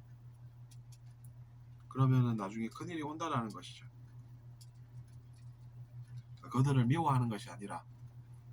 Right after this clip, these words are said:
어, 그들에게도 진실을 이야기해서 그들의 삶을, 어, 돌이키려는 그런 의도를 가지고 계신 것입니다.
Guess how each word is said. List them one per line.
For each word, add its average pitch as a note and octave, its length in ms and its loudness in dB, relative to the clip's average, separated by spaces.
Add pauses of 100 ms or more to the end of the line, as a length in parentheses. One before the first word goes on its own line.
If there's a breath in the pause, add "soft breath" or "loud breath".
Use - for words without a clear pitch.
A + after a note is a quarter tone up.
(140)
어, - 140 -14
그들에게도 C3+ 640 2
진실을 C3 580 0
이야기해서 G#2 680 -6 (560)
그들의 A#2 420 0
삶을, G2+ 540 -10 (600)
어, - 200 -18
돌이키려는 A#2 640 0
그런 F3+ 280 -6
의도를 A#2+ 560 -2
가지고 A2 460 -4
계신 - 280 -8
것입니다. - 420 -16